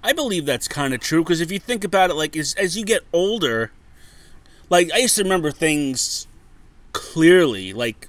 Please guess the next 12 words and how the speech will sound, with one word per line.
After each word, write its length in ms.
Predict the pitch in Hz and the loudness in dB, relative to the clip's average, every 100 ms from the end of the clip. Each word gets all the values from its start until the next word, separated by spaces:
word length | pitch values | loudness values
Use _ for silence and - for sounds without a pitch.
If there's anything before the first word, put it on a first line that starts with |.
| - | -6
certain, 460 | - 180 151 160 | 2 2 2 0
like, 280 | 151 127 - | 0 -2 -2
uh, 380 | 123 110 104 95 - - - - - - - - - - - - - - - - - - | -4 -2 -2 -4 -10 -20 -20 -20 -20 -20 -20 -20 -20 -20 -20 -20 -20 -20 -20 -20 -20 -4
like, 120 | 220 | -2
certain 280 | - 226 190 | 0 0 0
stories, 540 | - - 180 180 180 170 | -2 2 4 8 6 6
I 60 | |
remember, 340 | 170 165 170 175 | 2 2 0 0
like, 180 | 165 | 0
different 320 | - 165 160 135 | -2 -2 -2 -2
details, 1000 | 156 151 - 160 156 156 151 156 147 - - - - - - - | -6 -6 -2 2 2 2 0 -2 -4 -10 -16 -20 -20 -20 -20 0
and 520 | 147 147 147 147 143 | 4 4 2 -2 -4